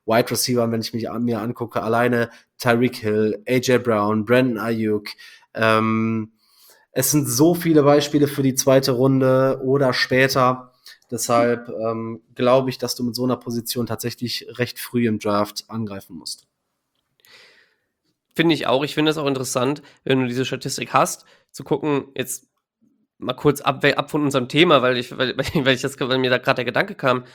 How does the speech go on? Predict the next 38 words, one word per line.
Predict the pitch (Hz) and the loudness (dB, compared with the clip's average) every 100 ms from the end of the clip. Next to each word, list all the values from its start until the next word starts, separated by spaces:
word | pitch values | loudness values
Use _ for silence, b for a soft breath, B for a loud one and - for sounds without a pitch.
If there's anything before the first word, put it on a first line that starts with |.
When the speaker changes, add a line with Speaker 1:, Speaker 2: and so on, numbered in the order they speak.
| B B - | B B -6
Speaker 2:
ähm, | 131 127 127 127 127 _ _ _ _ | -2 0 -2 -4 -8 _ _ _ _
dass | - 123 | -20 -20
du | 139 - | -20 -20
vor | - - | -14 -2
allem | 117 170 175 | 2 4 4
bei | 135 | 4
Wide | 135 131 | 2 0
Receiver | 123 135 127 | -2 2 2
das | 127 139 | 2 -2
ja | 123 | -2
hast, | 135 - | -4 -4
dass | 139 | -10
es | 135 135 | -8 -2
sehr, | 135 160 151 | 2 2 2
sehr | 151 | 0
oft | 147 - - | -2 -8 -10
ist, | 147 160 - _ _ _ _ - | -4 -4 -4 _ _ _ _ -10
dass | 139 - | -8 -6
du | 143 139 143 147 - _ - | -4 -2 0 -2 -6 _ -4
irgendwo | 151 156 139 | -2 2 2
Mitte | 135 151 165 165 165 - | 2 0 2 2 2 -4
bis, | 139 139 - - | -6 -8 -8 -12
bis | 139 - | -10 -10
spät | - 139 160 156 - | -4 -2 -2 -6 -6
da | 139 | -4
die | 139 | -4
richtigen | 135 - 165 147 | -6 -6 -4 -4
Talente | 147 131 143 143 | -2 -4 -4 -6
findest, | - 190 165 139 170 - b b b b - | -4 -2 0 -2 -4 -10 b b b b -8
die | 139 151 - _ _ - | -6 -6 -8 _ _ -14
aus | - | -6
irgendeinem | - 202 220 156 143 | 4 4 4 -4 -4
Grund | 156 143 147 | -4 -4 0
durchrutschen, | 196 - 135 127 156 | -2 -2 -8 -4 -4
obwohl | 143 139 147 151 160 - | -4 -4 0 0 -2 -8
jedes | 139 160 175 - | -4 -2 -2 -6
Team | - 175 165 | -4 -2 -2
die, | 151 151 151 | -2 -2 -4